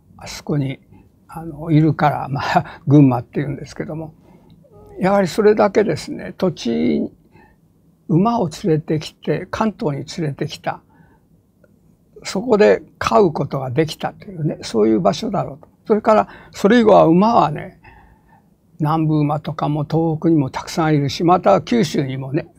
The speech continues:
馬が、あの、い-、まあ、飼われるわけですから、たくさんの。で、それ以後は馬の国になっていくわけですが、そ-、それ以前は鹿しかいなかった。鹿が一番大きな動物。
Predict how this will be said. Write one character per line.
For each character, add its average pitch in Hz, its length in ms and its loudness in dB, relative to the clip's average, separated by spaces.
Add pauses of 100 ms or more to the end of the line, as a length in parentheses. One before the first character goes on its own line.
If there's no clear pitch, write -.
馬 147 320 -6
が、 120 180 -12 (120)
あ 147 180 -10
の、 123 320 -14 (640)
い-、 143 120 -4 (680)
ま 135 300 -6
あ、 - 160 -20
飼 139 140 -2
わ 127 120 0
れ 127 100 -4
る 127 100 -8
わ - 160 -14
け - 60 -12
で 156 120 -14
す - 80 -18
か - 60 -20
ら、 156 60 -20
た 156 120 -10
く - 80 -14
さ 143 140 -8
ん 120 100 -14
の。 - 40 -20 (300)
で、 170 100 0
そ - 180 2
れ 247 120 4
以 240 40 2
後 196 120 4
は 156 120 6
馬 170 380 2 (420)
の 170 160 4
国 190 320 2
に 139 120 0
な 147 120 -2
っ 156 80 -10
て 156 120 -4
い 139 60 -6
く 147 100 -6
わ 131 120 -6
け 143 100 -10
で 131 120 -10
す - 160 -12
が、 139 220 -6 (520)
そ-、 - 160 -8 (320)
そ 202 200 0
れ 247 140 2
以 226 80 -2
前 190 140 4
は 143 220 -2 (360)
鹿 240 120 -2
し - 140 -10
か 151 140 -2
い 160 60 -8
な 170 120 -10
か - 100 -12
っ - 20 -20
た。 - 100 -20 (520)
鹿 240 160 2
が - 120 2
一 175 220 -4
番 208 180 2
大 190 120 0
き 165 120 -4
な 143 140 -4
動 139 180 -4
物。 131 400 -12